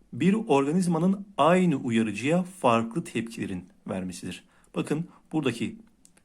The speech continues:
farklı tepkiler arkadaşlar ne olacak? Tepki genellemesi olacak. Örneğin,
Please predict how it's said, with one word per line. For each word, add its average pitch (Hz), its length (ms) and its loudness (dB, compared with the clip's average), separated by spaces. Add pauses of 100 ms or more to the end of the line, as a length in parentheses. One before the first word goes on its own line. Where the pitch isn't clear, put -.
(120)
farklı 131 1080 0 (420)
tepkiler 110 800 -4
arkadaşlar 101 840 -6 (280)
ne 131 60 0
olacak? 123 540 0 (500)
Tepki - 480 -4
genellemesi 98 540 -4
olacak. 90 320 -8 (600)
Örneğin, 170 640 0